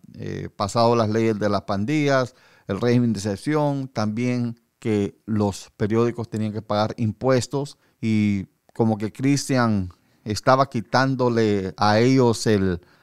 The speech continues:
derecho de libre expresión en el país. Eh, pero bueno, viene Cristian y él escribe, "Telegrama para Elías Bauman. En El Salvador hay libertad de expresión",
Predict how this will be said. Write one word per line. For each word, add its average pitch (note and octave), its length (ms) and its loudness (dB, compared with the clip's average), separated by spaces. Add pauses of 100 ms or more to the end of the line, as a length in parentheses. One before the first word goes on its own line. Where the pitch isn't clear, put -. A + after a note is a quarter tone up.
derecho B2 720 4
de A2 140 2
libre B2 320 0
expresión A2+ 520 -2
en A2+ 120 0
el G#2 100 -2
país. D3 760 4 (300)
Eh, G#2+ 400 -4
pero C#3 220 6
bueno, A#2+ 380 2 (100)
viene G#3+ 640 0
Cristian E3 440 -2
y C#3 120 0
él D3 100 4
escribe, E3 480 2
"Telegrama C#3+ 640 4
para D3 180 4
Elías D#3 360 2
Bauman. G2 580 2 (160)
En C3+ 140 4
El C3 60 4
Salvador D3+ 460 6
hay F#3+ 140 4
libertad G3+ 480 2
de G#3+ 80 6
expresión", A3+ 680 4